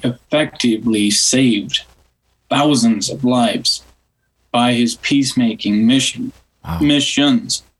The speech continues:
Speaker 1: many. And he, one of his first peacemaking successes was he was among the Potawatomi, but they were fear, in dread of their life because the Sioux were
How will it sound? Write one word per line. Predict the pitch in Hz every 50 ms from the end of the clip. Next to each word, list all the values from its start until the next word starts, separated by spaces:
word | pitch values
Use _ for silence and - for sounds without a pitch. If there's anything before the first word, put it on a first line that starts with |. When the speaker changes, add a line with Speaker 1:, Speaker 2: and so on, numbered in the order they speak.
| _ - - - - - -
Speaker 1:
many. | - 139 135 135 139 143 135 117 - - _ _ _ _ _ _ _ _ _ _ _ _ _ _ _ _ _ _ _ _ - -
And | - 139 139 135
he, | 131 127 139 143 139 135 131 123 - _ _ _ _ _ _ _ _ _ _ _ _ -
one | 131 131 311 349 359
of | 339 320 139
his | 147 147 139 127 -
first | - - 180 185 196 190 - - - - _ _ -
peacemaking | - 185 190 180 165 - - 165 165 160 156 147 - 156 151 151 147 143 139 135
successes | - - 127 123 117 - - 151 147 160 156 - - 120 107 98 101 - - -
was | 120 127 127 127 135 135 131 120 - - _ _ _ _ _ _ _ _ _ _
he | - - 139 131
was | 127 131 131 127 127 123 117 113
among | 120 123 127 135 139 139 135
the | 123 117
Potawatomi, | - 127 120 117 113 110 117 131 143 151 285 262 233 208 - 208 - - _ _ _ - - _ _ _ _ _ _ _
but | - 240 233
they | - 156 170 190
were | 190 185 - -
fear, | - - - - - 302 320 330 - - 135 127 120 - -
in | 156 156 151 139
dread | 120 123 127 135 147 160 170
of | 151 135 123
their | 123 117 113
life | 110 120 139 160 185 175 - - -
because | 120 117 117 - 135 135 131 127 120 - -
the | 123
Sioux | 120 - - - 160 175 175 156 143
were | 131 127 127 123 120 120 117 113 110 107 -